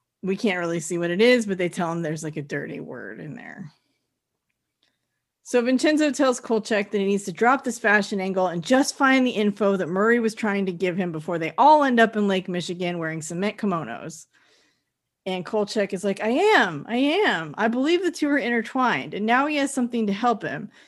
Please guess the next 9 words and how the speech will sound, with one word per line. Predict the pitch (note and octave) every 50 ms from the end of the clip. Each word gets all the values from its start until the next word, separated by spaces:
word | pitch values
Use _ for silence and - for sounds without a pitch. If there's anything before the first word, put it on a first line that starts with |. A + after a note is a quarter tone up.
| _ _ -
And | F#3 F#3+
he | G3
holds | G3 - C4 C4 B3 B3+
up | B3 G#3
the | - F3+
small | - - - A3+ A3+ A#3+ C4 C#4 C4+
leather | C4 C4 B3 B3 A#3+ A#3
drawstring | G#3 G#3 F#3+ F#3 G3 G3 G3 - - - - A3+ A#3 G#3+ F3+
bag. | D#3+ D3+ C#3+ D#3 C3+ E2+ - - - -